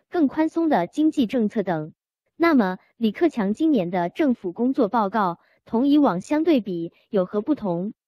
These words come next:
报告中最引人关注的焦点是什么？我们请法国巴黎塞尔奇彭多瓦兹大学教授张伦谈谈他的看法。记者询问：“张伦，您好，首先请您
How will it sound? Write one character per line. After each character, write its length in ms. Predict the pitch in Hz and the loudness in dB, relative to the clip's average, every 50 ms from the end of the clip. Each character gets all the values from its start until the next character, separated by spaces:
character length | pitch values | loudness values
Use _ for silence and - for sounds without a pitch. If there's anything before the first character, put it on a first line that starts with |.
| _ _ _ _ _ _ | _ _ _ _ _ _
报 160 | - 320 294 262 | 2 4 4 4
告 180 | - 269 247 | 4 2 2
中 240 | 226 277 277 285 285 | 2 2 0 0 2
最 160 | - 359 285 | 2 2 2
引 160 | 220 190 175 | 2 2 -2
人 220 | 175 170 170 190 208 | -2 -2 -2 -2 -2
关 180 | 285 277 285 | -2 0 0
注 100 | 285 - | 0 0
的 120 | 247 190 185 | 0 -2 0
焦 180 | - 269 269 | 0 0 0
点 300 | 277 - 226 170 156 160 - | 0 2 0 0 0 -2 -6
是 220 | - - - 269 | -10 -8 -6 -4
什 180 | - - 185 156 | -4 -2 -4 -2
么？ 260 | 170 180 185 180 196 - _ _ _ _ _ _ _ _ | -2 -2 -4 -4 -6 -10 _ _ _ _ _ _ _ _
我 100 | - 226 | -2 0
们 140 | 208 220 233 | 2 2 2
请 240 | - - 226 247 277 | 0 0 0 -2 0
法 200 | - 247 175 170 | 0 -2 -4 -2
国 160 | 185 202 202 | -2 -2 -2
巴 200 | 202 285 285 294 | 0 0 0 0
黎 180 | 262 214 196 214 | 0 0 -2 -4
塞 180 | - - 285 | -2 -2 0
尔 200 | 240 196 170 170 | 0 0 -2 -4
奇 180 | - - - 220 | -6 -6 -6 -6
彭 220 | - 220 196 208 | -4 -4 -4 -2
多 160 | 226 294 302 | 0 0 0
瓦 180 | 311 247 156 151 | 0 0 -2 -4
兹 260 | 180 - 226 226 240 | -6 -6 -4 -4 -4
大 220 | 233 - 330 277 233 | -2 -2 -2 -2 -2
学 220 | - - 190 175 | -2 -2 -4 -2
教 180 | - 240 202 202 | 0 -2 -2 -2
授 380 | - - 240 196 175 170 - _ _ _ _ _ | -2 -2 -2 -2 -2 -2 -6 _ _ _ _ _
张 220 | - - 311 320 330 | -4 -2 0 2 4
伦 260 | 254 196 175 190 226 _ _ _ _ _ | 4 4 2 0 -2 _ _ _ _ _
谈 220 | - - 202 220 | -6 -4 -2 0
谈 160 | - 285 247 | 0 0 0
他 160 | 247 - 285 254 | 0 0 0 0
的 80 | 247 | -2
看 240 | 247 - 311 262 233 | -2 0 0 0 0
法。 320 | - 196 165 156 147 - - _ _ _ _ _ _ _ _ | 0 -2 -4 -4 -6 -10 -16 _ _ _ _ _ _ _ _
记 200 | - - 349 277 | 2 4 4 4
者 140 | 240 190 175 | 4 2 -2
询 280 | - - 185 175 185 | -2 -4 -6 -4 -2
问 280 | 214 247 233 196 185 196 - _ _ _ _ _ _ _ _ | 0 0 0 0 -2 -4 -10 _ _ _ _ _ _ _ _
：“张 220 | - 311 311 330 | -2 0 2 4
伦， 280 | 311 240 190 185 190 233 - _ _ _ _ - | 4 4 4 4 2 -2 -6 _ _ _ _ 0
您 180 | 226 214 277 | 2 2 2
好， 320 | 294 - 240 185 170 170 - _ _ _ | 2 2 0 0 0 -2 -6 _ _ _
首 220 | - - 220 180 | -6 -2 -2 -2
先 240 | 180 - 320 330 339 | 0 2 0 0 0
请 240 | - - 240 185 175 | 0 -2 -4 -4 -2
您 260 | 170 170 175 190 214 | -2 -2 -4 -4 -6